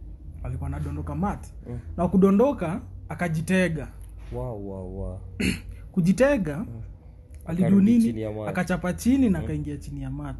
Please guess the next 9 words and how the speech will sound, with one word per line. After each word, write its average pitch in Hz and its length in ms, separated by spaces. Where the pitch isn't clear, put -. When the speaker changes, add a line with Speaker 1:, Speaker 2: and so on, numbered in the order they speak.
Speaker 2:
Wa. 170 80
Speaker 1:
Nini 277 180
ilikuwa 220 280
chini 214 200
ya 214 100
mat? 233 300
Speaker 2:
Eh. 120 60
Speaker 1:
Kichwa. 147 440
Speaker 2:
Wa. 131 120